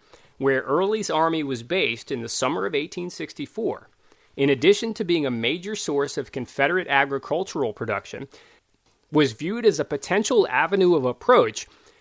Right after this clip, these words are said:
for a rebel advance on Washington. If a Confederate army could march all the way down the valley,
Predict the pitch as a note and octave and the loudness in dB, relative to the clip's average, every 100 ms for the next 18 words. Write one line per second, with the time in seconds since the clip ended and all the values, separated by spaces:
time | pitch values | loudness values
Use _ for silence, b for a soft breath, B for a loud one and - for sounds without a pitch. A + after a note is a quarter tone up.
0 | b E3+ D3+ C3 B2+ A#2+ E3 G#3 G#3+ D#3+ | b 4 6 6 4 2 0 4 2 2
1 | A2+ D#3+ A#2+ A#2 C3 B2 C#3+ F3 - B2 | 0 2 2 2 0 4 4 4 2 -8
2 | - - b b b _ _ D#3 D3 D3+ | -10 -20 b b b _ _ 0 2 2
3 | - C3 F3 F#3 G3+ E3+ D3+ D#3 C#3 C#3 | 0 0 4 6 6 4 2 2 2 -2
4 | A#2+ C#3+ C#3+ - - D3 G3 G#3 F#3+ E3+ | -2 0 0 -2 0 4 6 6 4 2
5 | C3 - D3+ F3 E3 A#2+ G#2 G2 G2+ - | 0 0 2 2 0 2 2 0 -6 -16